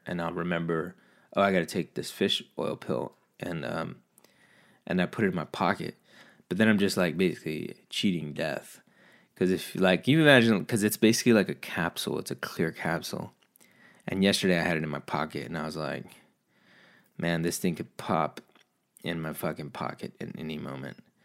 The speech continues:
And I spent literally the whole day with it in there, 'cause I don't think I ate it until I had that sandwich at eight P M. I just kept forgetting. But imagine if that fucking fish pill pops in your pocket. That's fucking foul. Then your,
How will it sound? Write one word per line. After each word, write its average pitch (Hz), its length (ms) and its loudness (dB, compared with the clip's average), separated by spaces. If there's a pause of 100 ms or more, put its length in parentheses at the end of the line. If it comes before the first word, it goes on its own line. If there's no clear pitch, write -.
(300)
And 90 140 4
I 92 120 2
spent 87 420 0
literally 87 320 2
the 73 140 -4
whole 80 340 -4
day 76 280 -6
with 73 240 -8
it 60 200 -10
in 80 140 -8
there, 73 160 -8
'cause 82 140 -8
I 82 40 -4
don't 85 80 -4
think 82 140 -6
I 73 120 -8 (360)
ate 76 160 -6
it 64 60 -6
until - 220 -10
I - 80 -8
had - 140 -10
that - 140 -12
sandwich 76 420 -8
at 76 120 -8
eight - 160 -12
P - 160 -14
M. 76 140 -10
I 76 40 -10
just - 140 -10
kept - 180 -10
forgetting. 67 460 -10 (600)
But 92 80 2
imagine 101 360 4
if 101 120 2
that 73 160 -2
fucking 87 400 -2
fish - 340 -2
pill 92 200 0
pops - 380 -6
in 85 120 -4
your 78 100 -6
pocket. 98 480 -4 (720)
That's 92 180 -6
fucking 80 300 -2
foul. 76 400 -8 (580)
Then 101 180 2
your, 90 380 2